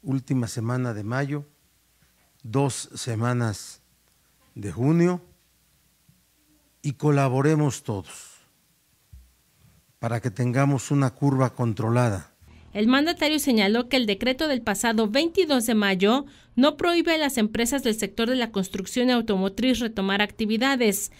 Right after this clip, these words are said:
Speaker 2: pero sí establece que no hay condiciones para hacerlo en este momento. En este sentido, reconoció la responsabilidad social de quienes dirigen estos sectores para evitar que continúen los contagios.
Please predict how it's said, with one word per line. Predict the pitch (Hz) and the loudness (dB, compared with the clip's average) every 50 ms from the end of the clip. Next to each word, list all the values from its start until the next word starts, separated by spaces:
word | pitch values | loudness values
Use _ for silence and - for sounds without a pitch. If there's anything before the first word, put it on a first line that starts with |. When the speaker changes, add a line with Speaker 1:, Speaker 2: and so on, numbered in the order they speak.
| - - - - - | -20 -20 -20 -12 -2
Speaker 2:
pero | - 214 214 226 | 0 2 2 2
sí | 220 220 - 294 302 | 0 0 0 0 0
establece | 311 294 - - 240 214 226 233 254 254 - 349 339 | 0 -2 0 0 0 2 2 0 0 0 0 -2 -2
que | - 277 | -2 -2
no | 247 247 | 0 0
hay | 247 240 | -2 -2
condiciones | 240 262 247 214 196 190 - 247 262 285 277 | 0 0 0 0 0 -2 -2 0 0 0 -2
para | - - 220 190 185 180 | -2 -2 -2 0 0 0
hacerlo | 190 - - 277 269 269 269 277 285 285 269 - | -2 -2 0 0 0 2 2 2 2 2 0 0
en | - 214 208 220 | 0 2 4 4
este | 226 220 220 - - 226 | 4 2 0 0 0 2
momento. | 220 208 196 196 185 170 170 160 - 185 160 151 143 156 - - _ - - | 2 2 2 2 2 0 0 -2 -4 -4 -2 -2 -4 -6 -8 -14 _ -4 2
En | 262 285 | 4 4
este | 330 349 349 427 392 | 4 4 2 0 0
sentido, | 392 370 311 285 339 339 349 359 | 2 2 2 2 2 2 2 2
reconoció | 349 330 330 - 233 214 208 214 277 285 | 2 0 0 2 2 2 2 2 0 0
la | 285 294 | 0 2
responsabilidad | 277 254 240 - - 214 208 220 220 202 208 214 220 214 226 240 247 | 0 0 -4 -2 0 0 0 2 0 0 2 2 2 2 2 2 0
social | 240 - 302 254 - - 240 247 | 0 -2 -4 -4 -2 -2 -2 0
de | 254 285 277 | 0 -2 -4
quienes | 277 - 220 208 202 196 190 | 0 0 2 2 2 2 2
dirigen | 214 220 233 240 233 277 269 254 | 0 0 0 0 0 2 2 2
estos | 240 233 240 262 240 | 2 2 0 -4 -4
sectores | - 226 226 - - 294 277 254 262 269 277 | -4 -4 -6 -4 -2 0 2 2 2 0 0
para | - 330 339 359 | -2 -2 0 0
evitar | 349 311 269 - - 233 233 | 0 0 -2 0 -2 -2 -2
que | 226 269 269 | -2 -6 -4
continúen | - 254 226 220 220 214 214 208 208 214 220 220 | 0 0 0 0 0 0 0 2 2 2 2 2
los | 214 220 | 0 0
contagios. | - 226 214 220 220 277 277 269 269 - 220 185 175 175 - - - | -2 -2 -2 0 2 2 0 0 0 0 -2 0 0 -4 -8 -12 -12